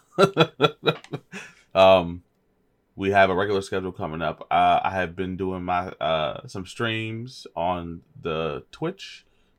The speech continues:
twitch dot T V forward slash Near Mint Live.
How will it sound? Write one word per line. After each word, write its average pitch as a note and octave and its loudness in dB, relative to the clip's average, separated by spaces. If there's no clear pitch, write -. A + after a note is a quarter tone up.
twitch - -6
dot F2 -2
T F#2 -12
V F2 -8
forward D#2 -6
slash D#2+ -8
Near F2 -10
Mint E2+ -12
Live. G2 0